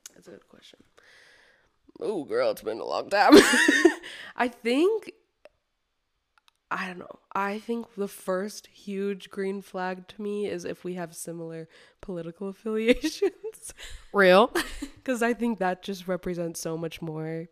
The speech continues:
Speaker 1: than a title. There's just so much that goes beyond that.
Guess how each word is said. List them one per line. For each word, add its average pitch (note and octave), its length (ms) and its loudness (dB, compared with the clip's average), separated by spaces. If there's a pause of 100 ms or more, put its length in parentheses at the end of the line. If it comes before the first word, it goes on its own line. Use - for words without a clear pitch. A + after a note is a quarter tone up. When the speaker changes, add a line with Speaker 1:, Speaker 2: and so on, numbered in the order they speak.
(140)
Speaker 1:
than E3+ 440 -4 (120)
a E3+ 60 -8
title. F3+ 640 -6 (380)
There's F#3 200 -12
just F3+ 160 -12
so E3 120 -8
much E3 160 -10
that F#3 120 -8
goes D#3+ 220 -12
beyond D#3+ 400 -14
that. F#3 240 -16